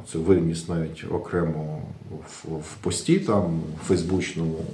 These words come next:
в дописі. І, і, ну, говорити про такі речі, що демократія — це право країни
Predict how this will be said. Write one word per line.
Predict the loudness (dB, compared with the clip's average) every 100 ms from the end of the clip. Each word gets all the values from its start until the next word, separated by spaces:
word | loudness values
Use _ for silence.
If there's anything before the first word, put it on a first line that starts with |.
| -4
в | 6
дописі. | 6 6 0 0 0 0
І, | -2 -4 -6 -6 -10 -2 0
і, | 4
ну, | 6
говорити | 6 4 2 4 4 4 2
про | 0
такі | 0 0
речі, | 4 4 2
що | -2 0 0 2 0 -2 -4 -10 -18 -20 -20 -20 -20 -20 _
демократія — | 4 6 8 6 4 6 4 4 0
це | -4 2 2 4 4 4 2 -2 -4 -12 -20 _ 0
право | 4 6 6 4 0 -4
країни | 0 2 4 2